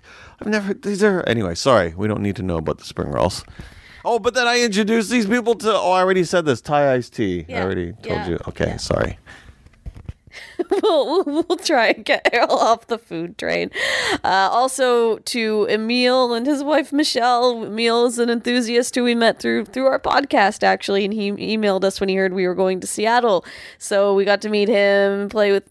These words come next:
Speaker 2: play games, and, and eat food, including the awesome spring rolls. So good on that. Errol's fading, so we should
Speaker 1: We met Julie.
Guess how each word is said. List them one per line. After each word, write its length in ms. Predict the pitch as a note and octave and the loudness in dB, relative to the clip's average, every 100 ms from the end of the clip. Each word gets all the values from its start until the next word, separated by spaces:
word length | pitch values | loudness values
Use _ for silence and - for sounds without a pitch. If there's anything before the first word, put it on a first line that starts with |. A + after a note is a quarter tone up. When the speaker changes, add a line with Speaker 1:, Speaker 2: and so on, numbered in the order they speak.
| - | -18
Speaker 2:
play 320 | - G#3 G#3 G3+ | -8 0 0 0
games, 640 | G#3 G3 G3 G3 G3+ G3 | 0 2 2 0 0 0
and, 240 | F#3 F3 | -2 -2
and 200 | F3 F3+ | -6 -6
eat 200 | F#3+ G3 | -8 -10
food, 380 | - G3+ F3+ G3 | -2 2 4 4
including 500 | F#3 F#3+ F#3+ F3 F3 | 2 -2 -2 -2 -4
the 140 | F#3 E3+ | -2 0
awesome 320 | F3+ - F3+ | 0 -2 -6
spring 320 | - G3 F3+ | -4 -2 0
rolls. 340 | F3+ F3+ - | 0 0 -2
So 400 | - - C2+ - A3+ - - - _ | -2 -2 -2 -6 -10 -16 -20 -20 _
good 140 | G#3 G3+ | 0 2
on 200 | F#3 F#3+ | 2 2
that. 440 | F3 F3+ F#3 - - - - - - | 4 4 2 -2 -16 -16 -16 -8 -2
Errol's 340 | F#2+ E3 - | 0 0 -2
fading, 680 | - - G#3+ G#3 G3 F#3 F#3+ | -2 2 2 2 -4 -8 -8
so 180 | - F#3+ | -6 -6
we 100 | G3+ | -4
should 180 | - B2+ | -4 -4
Speaker 1:
We 40 | |
met 200 | C3 A#2+ | -8 -14
Julie. 600 | G#2+ B2 C#3+ F3 B2 C#3 | -14 -10 -10 -10 -12 -14